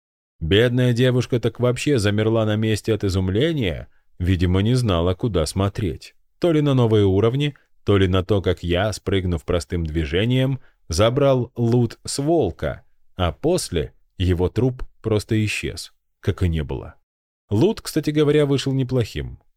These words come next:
Мы получили по десять медных монет, а я ещё и шкуру волка, которую можно либо продать в магазин за двадцать медных,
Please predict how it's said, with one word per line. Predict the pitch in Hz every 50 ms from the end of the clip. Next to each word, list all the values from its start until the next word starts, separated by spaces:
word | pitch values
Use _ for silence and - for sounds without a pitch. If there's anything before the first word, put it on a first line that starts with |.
| _ -
Мы | 139 160 151
получили | - 147 123 117 107 - - 107 98
по | 90 - 98 95
десять | 92 92 98 92 - 85 78 -
медных | 85 85 82 73 76 78 73 - -
монет, | 78 76 73 71 73 92 120 135 - - - - - - - -
а | - 90 90
я | 85 76 92 117
ещё | 160 185 175 127 - - 92 87
и | 87
шкуру | 85 - - - 113 113 127 147
волка, | 156 175 185 156 107 85 - - 78 71 78 - _ _ _ _ _
которую | - - 110 - 101 101 101 95
можно | 95 92 80 85 87 85
либо | 82 82 78 80 76
продать | - 80 80 78 76 85 82 80 -
в | -
магазин | 78 78 76 69 78 76 71 - 87 80 73
за | 76 85 80
двадцать | 73 76 80 76 73 - 76 73 -
медных, | 78 78 78 78 76 85 113 160 165 - -